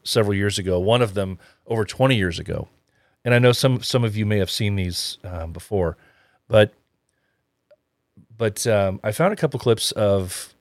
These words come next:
uh, Morgan Freeman talking about, uh, race and equality and, um,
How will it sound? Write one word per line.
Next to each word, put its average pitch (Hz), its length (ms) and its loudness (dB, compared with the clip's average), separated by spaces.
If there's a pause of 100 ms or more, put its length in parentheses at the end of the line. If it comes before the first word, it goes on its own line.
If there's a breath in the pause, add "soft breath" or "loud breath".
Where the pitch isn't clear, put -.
uh, 85 200 -8
Morgan 113 440 -2
Freeman 92 440 -4 (920)
talking 101 400 2
about, 87 460 -2 (800)
uh, 90 280 -6
race 92 360 -4
and 87 80 -10
equality 85 560 -2
and, 80 300 -8 (420)
um, 87 520 -10